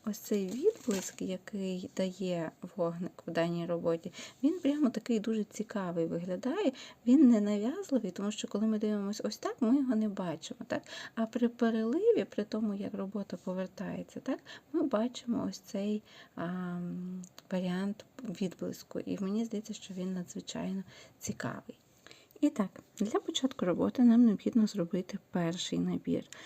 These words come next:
І ми набираємо п'ять бісеринок прозорих жовтих, далі три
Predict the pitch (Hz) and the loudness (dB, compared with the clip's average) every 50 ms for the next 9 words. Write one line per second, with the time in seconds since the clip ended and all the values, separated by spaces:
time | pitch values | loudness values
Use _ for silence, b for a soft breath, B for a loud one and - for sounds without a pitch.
0 | B B B B - 320 415 427 311 269 294 311 302 277 - 196 - 196 175 175 | B B B B 4 4 8 10 10 10 10 10 6 6 4 0 0 0 -2 0
1 | 175 165 - - - - 233 233 247 294 320 349 311 240 208 208 - - - 175 | 0 0 -2 -4 -2 2 4 4 4 4 2 2 2 2 2 2 -2 -4 -2 0
2 | 165 165 170 - - _ - 214 226 240 240 240 233 190 170 165 165 170 - - | 0 0 -2 -4 -6 _ 0 4 6 6 6 4 2 0 0 0 -2 -6 -6 -6
3 | - 180 - 214 180 180 - _ - - 254 - - B B B B B - 220 | -6 -4 -2 -2 -2 -4 -4 _ -2 -2 -2 -4 -6 B B B B B 2 4
4 | 254 254 240 220 190 196 180 - - - - - - 247 220 | 6 6 6 6 4 2 -2 -4 -8 -14 -12 -2 2 4 4